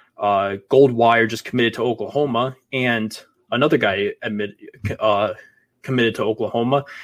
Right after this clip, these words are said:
and that's Tanner Groves, Eastern Washington Star. Uh, the Eastern Washington Star announced he's going to, uh, join Porter Moser's squad at Oklahoma. Right, Porter Moser has, has taken over now for, uh, Oklahoma for Lon Kruger.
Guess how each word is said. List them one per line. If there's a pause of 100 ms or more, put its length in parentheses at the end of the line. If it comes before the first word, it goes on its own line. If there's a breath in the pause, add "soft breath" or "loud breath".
(140 loud breath)
and
that's
Tanner
Groves, (440 soft breath)
Eastern
Washington
Star.
Uh, (540 soft breath)
the
Eastern
Washington
Star (260)
announced
he's
going
to,
uh, (200)
join
Porter
Moser's
squad (340 soft breath)
at
Oklahoma.
Right,
Porter
Moser
has, (180)
has
taken
over
now
for,
uh,
Oklahoma
for
Lon
Kruger.